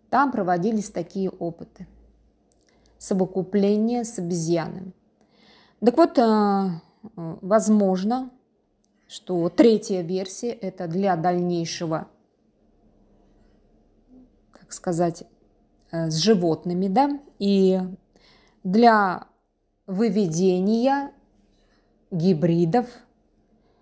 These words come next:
человека и животного. И четвёртая версия, вот прям вышла даже такая новость, что мама привела свою дочь в ветклинику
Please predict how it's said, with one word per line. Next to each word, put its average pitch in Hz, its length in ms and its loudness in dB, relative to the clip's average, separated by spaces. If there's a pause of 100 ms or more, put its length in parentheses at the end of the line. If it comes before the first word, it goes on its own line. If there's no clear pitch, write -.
(120)
человека 185 640 2
и 196 180 0
животного. 180 600 0 (3000)
И 240 120 6
четвёртая 247 840 4
версия, 277 760 -2 (500)
вот 190 220 -8
прям 185 280 0
вышла 180 340 -2
даже 160 280 -2
такая 170 400 -2
новость, 269 600 0
что - 640 -2 (100)
мама 185 640 2 (200)
привела 208 600 2 (680)
свою 185 380 -2
дочь 180 520 -2 (200)
в 185 120 -6
ветклинику 202 920 0